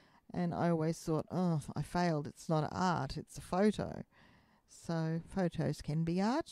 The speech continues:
to the photographer, but not when you're just copying one because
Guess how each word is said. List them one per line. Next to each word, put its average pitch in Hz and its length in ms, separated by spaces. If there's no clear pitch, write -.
to 156 80
the 160 120
photographer, 202 680
but 180 180
not 190 180
when 175 180
you're 165 100
just - 440
copying 156 680
one - 220
because 143 500